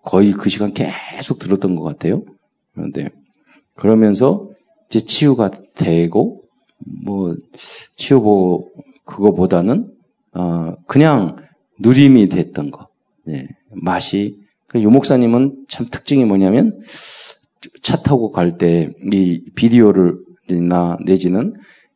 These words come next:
그 테이프를 끼면은 계속 돌아가는데 보면은, 어, 들어도 들어도 서론도 결론도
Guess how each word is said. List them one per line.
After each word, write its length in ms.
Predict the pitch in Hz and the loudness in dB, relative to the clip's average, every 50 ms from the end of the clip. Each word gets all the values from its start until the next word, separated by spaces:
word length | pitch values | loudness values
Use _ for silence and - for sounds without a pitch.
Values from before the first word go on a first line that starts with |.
| _ _ | _ _
그 240 | - - 85 82 - | -10 -8 -8 -6 -2
테이프를 460 | - - - 175 170 - 147 110 - - | 2 2 2 2 2 0 0 0 0 0
끼면은 500 | - 156 156 123 95 90 90 95 95 87 | 2 2 4 4 2 2 0 0 -2 -2
계속 380 | - 147 - - - - - - | -4 -8 -10 -12 -12 -14 -14 -8
돌아가는데 840 | - 90 92 101 101 95 92 85 82 80 95 104 101 85 76 73 - _ _ _ _ _ _ _ _ _ _ _ | -2 0 0 0 0 0 -2 -2 -2 -2 0 0 0 0 -2 -6 -10 _ _ _ _ _ _ _ _ _ _ _
보면은, 600 | - - 101 104 104 101 98 98 92 92 92 95 _ _ _ _ _ _ _ _ _ _ _ | -8 -6 -4 -2 -2 -2 -2 -4 -4 -4 -6 -10 _ _ _ _ _ _ _ _ _ _ _
어, 640 | - - 98 104 104 101 101 98 98 98 98 - - - | -6 -2 0 0 0 0 0 0 0 -2 -2 -4 -6 -2
들어도 380 | - 151 180 185 175 175 165 | 2 4 6 6 6 6 4
들어도 640 | 170 - 123 127 123 113 123 127 127 131 131 - - - | 4 4 4 4 4 6 4 4 4 4 2 -2 -8 -8
서론도 560 | - - 160 156 151 139 127 120 113 110 101 | -4 0 2 2 4 4 4 4 4 2 2
결론도 640 | - - 107 95 98 110 104 95 101 92 92 - - | 2 2 0 2 2 2 2 2 2 0 -2 -4 -12